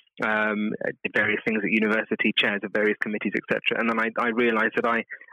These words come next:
I did want to lead because, again, for me, it's not the egotistical side of leading. It is wanting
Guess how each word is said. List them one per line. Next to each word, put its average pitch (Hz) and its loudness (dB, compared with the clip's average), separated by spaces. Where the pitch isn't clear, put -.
I 120 2
did 120 -2
want 123 -2
to 123 0
lead 120 4
because, 135 2
again, 131 0
for 139 2
me, 139 4
it's - 0
not 151 2
the 131 4
egotistical 131 2
side 104 0
of 101 0
leading. 101 2
It 120 0
is 113 4
wanting 120 2